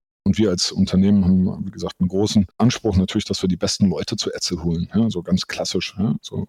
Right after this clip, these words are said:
Und da haben wir dann auch festgestellt, das macht viel mehr Sinn, die Leute selber auszubilden frühzeitig. Deswegen auch dieses Modell, weil es in unserer Branche des Affiliate-Marketings und auch so in der Tiefe, da gibt es nicht,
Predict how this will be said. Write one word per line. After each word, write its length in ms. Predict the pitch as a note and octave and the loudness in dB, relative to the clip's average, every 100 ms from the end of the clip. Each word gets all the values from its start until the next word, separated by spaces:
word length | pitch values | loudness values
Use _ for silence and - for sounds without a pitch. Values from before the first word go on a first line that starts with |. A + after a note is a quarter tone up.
| - | -2
Und 260 | F#2 - | -2 -2
da 100 | - | 0
haben 80 | F#2 | 2
wir 100 | B2 | 4
dann 120 | A2+ | 4
auch 100 | G#2+ | 2
festgestellt, 540 | - C3 - - A#2 A#2+ | 0 -4 -2 0 0 0
das 120 | - | 0
macht 200 | A2 - | -2 -2
viel 180 | - A#2+ | -2 0
mehr 180 | A2+ D3 | 2 0
Sinn, 240 | - C3+ | 0 0
die 80 | A#2 | 2
Leute 260 | A2 A2+ | -2 -2
selber 220 | A2 A2 G2+ | 0 0 0
auszubilden 520 | - - G2+ G2 G#2 | -2 -4 0 0 0
frühzeitig. 540 | - G2 G2 A2 C3+ _ _ - | -2 -2 0 -2 -4 _ _ -2
Deswegen 280 | G#2 A2+ | 2 2
auch 120 | F#2+ F#2+ | 2 0
dieses 300 | G#2 G2+ F#2+ | 0 2 2
Modell, 380 | F#2+ F#2 F#3 - _ _ _ _ | 2 2 0 -2 _ _ _ _
weil 300 | F#2 G2 G#2 - | 0 2 0 -2
es 200 | G2+ - | -4 -2
in 200 | G2 F#2+ | 0 4
unserer 300 | A2 C3 A2 | 4 2 0
Branche 420 | - G2+ C#3 C3+ | 2 2 4 2
des 180 | G#2+ - | 0 -2
Affiliate-Marketings 1000 | G2 C3+ C3 A#2+ G#2+ A2 A#2+ - B2 - | -2 0 2 2 2 0 -2 0 0 2
und 140 | G2 | 0
auch 100 | G2 | 0
so 220 | - A2 A#2+ | -4 -2 2
in 100 | G#2 | 2
der 140 | G2 | 2
Tiefe, 420 | - - C3+ C#3+ - _ | -2 -2 0 0 -2 _
da 100 | - | -6
gibt 260 | F2+ - - | -4 -4 -4
es 300 | G#2 - - | -4 -4 -8
nicht, 600 | - F#2+ A2+ B2+ - - | 0 4 4 2 -4 -10